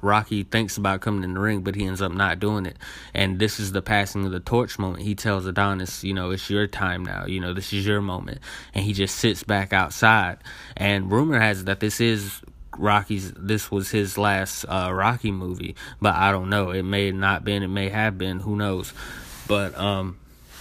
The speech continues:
you know, that was a real passing of the torch scene that was very important and very vital, and I think it was just awesome. I thought it was amazing, and it just passed the, the franchise over to Michael B. Jordan, who's now the full lead of this,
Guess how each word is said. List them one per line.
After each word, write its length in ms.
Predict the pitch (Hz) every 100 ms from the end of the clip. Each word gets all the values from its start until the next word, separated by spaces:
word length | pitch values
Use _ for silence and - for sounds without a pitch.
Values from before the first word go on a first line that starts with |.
| -
you 120 | 107
know, 140 | 104 95
that 160 | 107
was 180 | 117 107
a 60 | 101
real 220 | 98 95
passing 500 | - 101 98 - 101
of 80 | 90
the 80 | 95
torch 360 | - 101 -
scene 320 | - 92 92
that 140 | 92 80
was 180 | 92 92
very 520 | 104 110 110 110 110
important 680 | 101 101 101 110 104 90 92
and 80 | 90
very 260 | 104 104
vital, 560 | 92 95 101 98 95 -
and 140 | 98
I 80 | 95
think 260 | 98 110 98
it 80 | 98
was 220 | 95 95
just 400 | 95 95 - -
awesome. 520 | - 92 110 - 95 90
I 100 | 95
thought 260 | - 92 92
it 60 |
was 160 | 92 95
amazing, 560 | 101 98 101 90 90 - - - - -
and 320 | - 101 92 -
it 140 | 98
just 460 | 92 98 98 - -
passed 460 | 113 107 104 - -
the, 180 | 98 87
the 140 | 95
franchise 680 | - 107 107 104 104 98 95
over 300 | 98 92 95
to 300 | 90 104 92
Michael 340 | 92 98 98 95
B. 160 | 98
Jordan, 400 | 90 104 104 95
who's 320 | 92 95 90
now 240 | 98 98 90
the 120 | 92
full 440 | - 107 101 92
lead 320 | 92 107 120 98
of 160 | 90
this, 400 | 92 90 - -